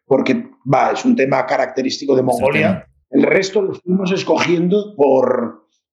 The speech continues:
Speaker 1: porque nos interesa saber cosas, pues eso, sobre Satán, literatura satánica, historia de Satán, Satán en la Biblia, populismos, bla, bla, bla, bla, bla. Y, y creo que se nota, creo que se nota. Yo aprendo muchísimas cosas que no sabía en,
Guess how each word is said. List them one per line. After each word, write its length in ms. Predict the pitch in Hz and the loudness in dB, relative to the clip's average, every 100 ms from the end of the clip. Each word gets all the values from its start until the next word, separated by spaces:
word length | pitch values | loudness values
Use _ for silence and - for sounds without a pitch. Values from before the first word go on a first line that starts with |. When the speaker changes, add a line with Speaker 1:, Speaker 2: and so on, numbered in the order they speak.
| _ | _
Speaker 1:
porque 340 | 165 - - 151 | 0 0 -2 -2
nos 260 | 143 - | -2 -2
interesa 540 | 139 139 143 147 160 185 | -4 -2 0 0 2 0
saber 380 | 185 180 175 | 0 0 -2
cosas, 480 | - 185 175 196 190 | -2 -2 0 -4 -4
pues 200 | 170 127 | -4 -2
eso, 360 | 147 147 147 - - _ - | -2 0 -2 -2 -14 _ -8
sobre 400 | - 151 143 135 | -2 0 0 -2
Satán, 440 | 139 151 156 170 165 | -2 0 0 0 -2
literatura 520 | 139 143 127 147 147 | -2 0 -2 0 0
satánica, 1000 | - 170 170 170 175 160 160 156 156 - - - | 2 0 2 0 0 -4 0 0 0 -4 -14 -14
historia 420 | 123 - 139 135 | -8 0 2 2
de 120 | 135 | 0
Satán, 560 | - 170 165 170 160 160 | 0 0 2 2 2 0
Satán 400 | - 131 147 143 | -2 -2 -2 0
en 100 | 143 | 0
la 120 | 156 | 0
Biblia, 500 | 165 160 156 156 143 | 2 2 2 -2 -2
populismos, 500 | 127 135 139 135 120 | 0 0 -2 -2 0
bla, 140 | 131 | 0
bla, 140 | 131 131 | 0 0
bla, 100 | 135 | 0
bla, 160 | 139 143 | 0 2
bla. 320 | 151 190 - - - _ - | 0 -2 -6 -18 -20 _ -4
Y, 720 | 156 156 139 135 120 117 113 | 0 2 2 2 2 0 -2
y 80 | 127 | -2
creo 220 | 127 123 | 0 0
que 80 | - | 0
se 140 | - | -2
nota, 340 | 175 214 - - | -2 -2 -4 -6
creo 160 | 135 143 | -6 -4
que 100 | 147 | -2
se 100 | 160 | 0
nota. 160 | 151 | 2
Yo 100 | 135 | 2
aprendo 300 | 135 175 196 | 2 2 2
muchísimas 520 | 180 156 - 285 - | 0 -2 -2 0 0
cosas 280 | - 139 127 | 0 -2 0
que 80 | 135 | -2
no 80 | 131 | 0
sabía 420 | 131 127 127 117 | 0 2 2 2
en, 340 | 113 107 - | 0 -4 -10